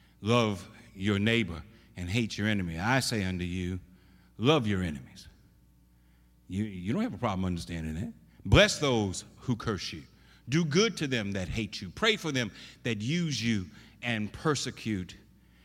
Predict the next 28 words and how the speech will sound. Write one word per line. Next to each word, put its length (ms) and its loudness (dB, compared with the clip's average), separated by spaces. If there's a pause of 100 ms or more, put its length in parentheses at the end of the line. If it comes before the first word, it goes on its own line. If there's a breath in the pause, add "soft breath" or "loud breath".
(160 soft breath)
you." 340 0 (960 soft breath)
You 360 -4
understand 760 -4
the 60 -8
gospel. 380 -16 (840 soft breath)
If 160 -4
a 40 0
man 300 6
strikes 460 -2
you 120 -2
on 220 0
one 220 0
cheek, 280 -6
turn 300 0
to 80 -2
him 380 -2 (460 soft breath)
the 100 6
other 320 4 (220)
also. 400 2
If 80 -6
a 60 -2
man 240 0
compels 520 -2
you 80 -4
to 60 2
walk 240 0
one 220 2
mile, 320 -2